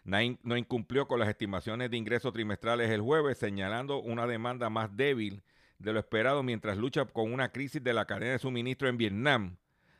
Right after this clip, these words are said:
antes de la crucial temporada de compras de navi-, navideñas. El cierre de fábrica durante meses en Vietnam, donde se elabora aproximadamente la mitad de todo el calzado Nike, ha acumulado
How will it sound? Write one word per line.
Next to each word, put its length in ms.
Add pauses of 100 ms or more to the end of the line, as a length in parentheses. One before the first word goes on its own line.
(140)
antes 340
de 100
la 140
crucial 340
temporada 600
de 100
compras 380
de 100
navi-, 360
navideñas. 1400 (720)
El 120
cierre 320
de 100
fábrica 400
durante 360
meses 260
en 60
Vietnam, 380
donde 240
se 120
elabora 340
aproximadamente 840
la 120
mitad 440 (640)
de 140
todo 180
el 80
calzado 440
Nike, 260
ha 100
acumulado 800